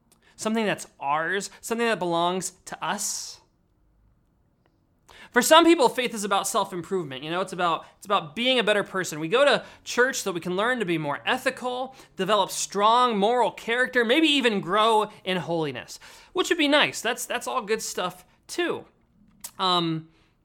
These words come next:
but if you've met many Christians, you've probably figured out by now that we are not much better at that stuff than anybody else. Heck, we're,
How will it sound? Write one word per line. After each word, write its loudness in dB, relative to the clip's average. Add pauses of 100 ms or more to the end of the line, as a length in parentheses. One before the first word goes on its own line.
(440)
but 0
if -6
you've -8
met -2
many -2
Christians, -12 (680)
you've -4
probably 8
figured -2
out 2
by 2
now 2
that -4
we -2
are 2
not 2
much -4
better 4
at -4
that -2
stuff -4 (180)
than -4
anybody -2
else. 0 (120)
Heck, -4
we're, -6